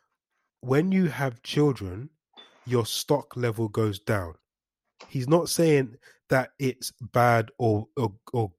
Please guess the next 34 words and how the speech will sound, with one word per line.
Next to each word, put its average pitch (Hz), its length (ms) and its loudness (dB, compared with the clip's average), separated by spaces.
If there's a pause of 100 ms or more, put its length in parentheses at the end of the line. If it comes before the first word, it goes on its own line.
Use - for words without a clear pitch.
(160)
or 117 280 -4
good. 139 320 6 (300)
He's 160 240 0
just 139 300 0 (320)
pointing 135 640 4
out, 113 380 2 (920)
in 107 160 0
my, 104 340 0
in 123 140 0
his 135 200 4
opinion, 117 600 2 (140)
which 123 240 -2
is 135 140 0
a 156 80 2
fact, - 580 -2 (500)
your 135 180 6
stock - 540 4
level 120 320 2
goes 110 260 0
down 113 300 -2
when 107 100 -4
you 107 120 -2
have - 280 -4
kids. - 440 -2 (480)
You 131 160 0
cannot, 147 680 2 (160)
you 127 140 -4
can't 170 580 2 (160)
be 135 140 2
like, 113 380 2 (680)
"I'm 147 320 4
going 120 440 2
to - 160 -4
pick - 560 -2